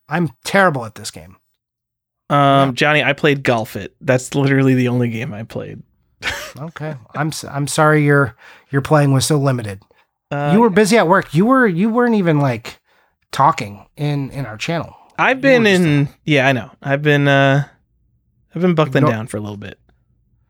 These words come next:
Speaker 2: I'm also getting into, uh, uh, my, I've got, I got my Path of Exile R S I that's acting up.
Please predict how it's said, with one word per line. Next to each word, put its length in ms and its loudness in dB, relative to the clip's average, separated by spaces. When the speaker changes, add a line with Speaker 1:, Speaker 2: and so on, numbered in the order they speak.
Speaker 2:
I'm 80 2
also 260 2
getting 360 -2
into, 440 0
uh, 520 4
uh, 240 -12
my, 520 0
I've 80 0
got, 280 -2
I 60 -6
got 140 0
my 120 -2
Path 260 0
of 100 -4
Exile 540 2
R 220 2
S 120 -4
I 200 2
that's 160 -4
acting 340 -2
up. 260 -4